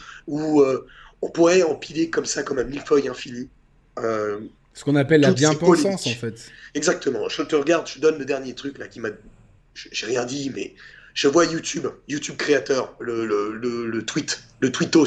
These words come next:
Speaker 1: YouTube créateur, qui marque là, euh, qui met un post et qui écrit avec, euh, YouTube, youtubeuse, tu sais, E E S, la fameuse écriture inclusive que tu commences à voir partout.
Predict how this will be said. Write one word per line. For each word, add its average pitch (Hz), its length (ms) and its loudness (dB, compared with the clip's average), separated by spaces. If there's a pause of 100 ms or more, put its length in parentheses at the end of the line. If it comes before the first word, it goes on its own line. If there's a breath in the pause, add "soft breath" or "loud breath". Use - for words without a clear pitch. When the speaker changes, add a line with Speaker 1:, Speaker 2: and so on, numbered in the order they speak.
(100)
Speaker 1:
YouTube 127 200 -10
créateur, 117 500 0 (580 loud breath)
qui 185 160 0
marque 156 380 2
là, 127 340 -2
euh, 110 160 -6 (840)
qui - 120 -16
met 139 100 2
un 120 120 -4
post - 480 0 (100)
et 131 120 -6
qui - 180 -10
écrit 156 320 -2
avec, 131 380 -2 (560 loud breath)
euh, 120 180 -2
YouTube, 131 480 -8
youtubeuse, 131 840 2 (240 loud breath)
tu - 120 -6
sais, - 400 2 (480)
E 143 340 2 (640)
E - 220 2
S, - 380 -2 (220 loud breath)
la 131 60 -4
fameuse 147 340 2
écriture 147 360 -4
inclusive 127 480 -8 (1400)
que 120 60 -6
tu - 120 -6
commences 143 300 0
à 135 60 0
voir 147 220 0
partout. - 320 -10